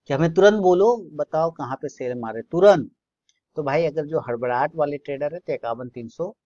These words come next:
के नीचे भी, तीन सौ पचास के नीचे भी sale कर सकते हैं, इक्यावन हजार तीन सौ पचास के नीचे आते भी आप सेल कर सकते हैं। इक्यावन तीन सौ पचास के नीचे sale करेंगे तो target होगा इक्यावन हजार एक सौ पचास, और यहाँ पर आपको profit को book करना चाहिए। और अगर इसके नीचे निकल जाता है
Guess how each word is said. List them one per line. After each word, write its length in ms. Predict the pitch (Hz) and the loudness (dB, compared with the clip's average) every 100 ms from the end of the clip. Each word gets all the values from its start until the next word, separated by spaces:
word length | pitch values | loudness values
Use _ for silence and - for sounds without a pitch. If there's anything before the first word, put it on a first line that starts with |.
| _ _ _ - | _ _ _ -8
के 100 | 131 | -6
नीचे 340 | 120 113 139 | -4 -6 -6
भी, 120 | 165 160 | -6 -6
तीन 160 | 120 | -10
सौ 120 | 104 120 | -10 -12
पचास 360 | 110 113 110 | -8 -8 -8
के 100 | - | -10
नीचे 280 | 113 101 113 | -14 -12 -10
भी 120 | 113 | -10
sale 220 | 120 107 101 | -12 -12 -12
कर 140 | 107 | -12
सकते 280 | - 104 151 | -14 -12 -8
हैं, 60 | 127 | -6
इक्यावन 400 | 101 98 113 101 | -6 -8 -8 -10
हजार 340 | 104 143 196 - _ _ - | -6 -4 -4 -8 _ _ -14
तीन 140 | 117 | -12
सौ 140 | 107 127 | -8 -8
पचास 400 | - - 113 113 | -8 -8 -8 -8
के 120 | - | -12
नीचे 300 | 104 98 - | -14 -14 -10
आते 280 | 101 - 107 | -10 -10 -12
भी 220 | 101 175 233 _ _ 107 | -10 -10 -12 _ _ -16
आप 100 | 107 | -16
सेल 240 | - 98 | -14 -14
कर 120 | 92 | -14
सकते 220 | 90 - 104 | -18 -14 -12
हैं। 60 | |
इक्यावन 320 | - 127 139 | -6 -4 -4
तीन 140 | 139 143 | -4 -8
सौ 140 | - | -10
पचास 340 | 135 131 135 131 | -10 -6 -8 -8
के 100 | 135 | -10
नीचे 260 | 120 117 120 | -12 -12 -12
sale 240 | 120 117 | -8 -8
करेंगे 400 | 120 117 127 190 226 _ _ | -6 -6 -4 -6 -8 _ _
तो 60 | 120 | -14
target 460 | - 110 107 113 113 | -6 -6 -4 -8 -8
होगा 160 | 120 | -6
इक्यावन 360 | 120 107 95 98 | -6 -8 -12 -10
हजार 160 | 98 95 | -10 -10
एक 100 | 87 | -12
सौ 120 | - | -16
पचास, 380 | 95 - 90 - _ _ - | -16 -12 -12 -14 _ _ -12
और 120 | 120 | -8
यहाँ 200 | 113 123 | -8 -6
पर 100 | 123 | -6
आपको 260 | 107 - 143 | -6 -8 -10
profit 420 | - 110 - 113 | -8 -8 -8 -14
को 120 | - 107 | -12 -10
book 260 | 98 131 | -8 -6
करना 260 | - 139 143 | -2 -2 -2
चाहिए। 260 | 139 165 190 _ _ | -4 -8 -8 _ _
और 100 | 127 | -6
अगर 180 | 143 160 | -2 -2
इसके 240 | 156 - 165 | -2 -6 -4
नीचे 340 | 143 143 185 | -2 -2 -2
निकल 320 | 175 147 120 104 | -2 -2 -4 -4
जाता 320 | 95 - 95 | -8 -6 -6
है 260 | 110 165 | 0 2